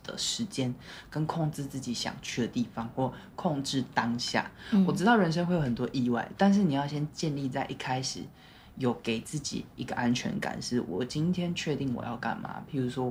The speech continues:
Speaker 1: 规划好一些事情，这些都是建立自己的安全感。
Speaker 2: 嗯。
Speaker 1: 因为当我有一些我固定想好的事情，譬如说最基本的，我起码今天要知道我想去宜兰吧。
Speaker 2: 对啊。
Speaker 1: 就是这很基本。
Speaker 2: 对，很基本啊。不然说，
Speaker 1: 对。
Speaker 2: 哎，我今天早上起来就说，“哦，我要去宜兰。”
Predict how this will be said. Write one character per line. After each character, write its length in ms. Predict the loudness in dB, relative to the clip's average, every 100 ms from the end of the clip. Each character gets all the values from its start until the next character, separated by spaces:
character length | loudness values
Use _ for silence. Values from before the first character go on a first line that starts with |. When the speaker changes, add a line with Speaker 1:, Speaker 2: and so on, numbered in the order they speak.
| -2
Speaker 1:
规 160 | 0 0
划 100 | 0
好 240 | -4 -6
一 40 |
些 120 | -8 -6
事 280 | -4 -4
情， 380 | -2 -2 0 -2 -4 -12 -14 -4
这 100 | -2
些 140 | 0
都 120 | 0
是 140 | 0 0
建 180 | 2
立 120 | 2 2
自 100 | 2
己 80 |
的 80 | 2
安 160 | 2 2
全 180 | 0 -4
感。 180 | -4 0
Speaker 2:
嗯。 180 | 2 2 2
Speaker 1:
因 80 | 2
为 60 | 4
当 220 | 6 6
我 160 | 4
有 60 | 2
一 40 |
些 260 | -2 -2 -2
我 200 | -2 -6 -2
固 160 | 2
定 180 | 6 6
想 180 | 6 2
好 160 | 2 -2
的 120 | -4
事 120 | -4
情， 160 | -2 2
譬 40 | 2
如 40 |
说 160 | 4 2
最 220 | 6 4
基 180 | 6 2
本 240 | 2 -2
的， 80 | -6 -10 -18 -18 -18 -18
我 100 | -6
起 160 | -2 4
码 220 | 6 6 2 0
今 160 | 4
天 80 | 8
要 140 | 6 6
知 160 | 4
道 100 | 4
我 140 | 4 4
想 160 | 0
去 120 | 0 0
宜 200 | 0 0
兰 180 | 0 0
吧。 240 | 0 -2 -2
Speaker 2:
对 120 | 8 12
啊。 260 | 12 12
Speaker 1:
就 140 | 12 12
是 120 | 12 12
这 80 | 12
很 160 | 12 10
基 120 | 12
本。 80 | 12
Speaker 2:
对， 80 | 12
很 100 | 12
基 220 | 10 8
本 240 | 10 8
啊。 40 | 10
不 100 | 12
然 40 |
说， 80 | 12
Speaker 1:
对。 60 |
Speaker 2:
哎， 40 | 12
我 60 |
今 40 | 10
天 100 | 10
早 80 | 10
上 100 | 10
起 100 | 8
来 80 |
就 60 | 6
说 80 | 8
，“哦， 40 |
我 80 | 8
要 20 |
去 140 | 8 8
宜 80 | 6
兰。” 200 | 4